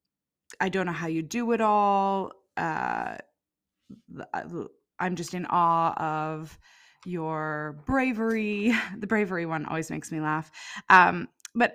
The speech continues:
this outpouring of kindness was so overwhelming to me. Um, and it's funny because truthfully, I myself was the biggest obstacle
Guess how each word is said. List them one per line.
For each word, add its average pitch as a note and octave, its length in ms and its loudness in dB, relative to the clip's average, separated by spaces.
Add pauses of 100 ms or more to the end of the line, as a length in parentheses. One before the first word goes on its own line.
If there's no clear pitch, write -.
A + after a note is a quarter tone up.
this A3+ 320 -2
outpouring - 1400 0
of E3+ 180 -4
kindness G3+ 840 0
was F#3 380 -2
so F#3+ 340 0
overwhelming A#3+ 680 0
to - 120 -10
me. - 340 -14 (1120)
Um, G3+ 680 6 (240)
and B3 120 6
it's A#3 140 0
funny B3+ 220 8
because G#3+ 300 -2
truthfully, D4 540 0 (120)
I G3 760 2 (240)
myself F#3 760 2
was G#3 140 0
the G3+ 80 2
biggest G3 560 2
obstacle F3 880 0